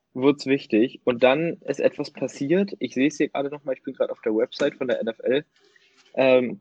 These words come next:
dieser Onside-Kick, ich weiß nicht, ob du das irgendwo auf, auf Social Media gesehen hast. Ähm,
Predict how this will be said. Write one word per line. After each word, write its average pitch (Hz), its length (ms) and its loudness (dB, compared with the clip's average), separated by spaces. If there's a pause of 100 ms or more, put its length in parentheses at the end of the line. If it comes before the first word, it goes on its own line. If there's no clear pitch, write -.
(140)
dieser 156 380 4
Onside-Kick, 139 880 0
ich 107 140 -4
weiß 139 220 2
nicht, 143 100 -6
ob - 80 -10
du - 80 2
das 120 100 2
irgendwo 139 360 0
auf, - 220 0 (120)
auf 120 240 0
Social 135 380 0
Media 123 360 2
gesehen 120 360 0
hast. - 320 -6 (1160)
Ähm, 120 480 2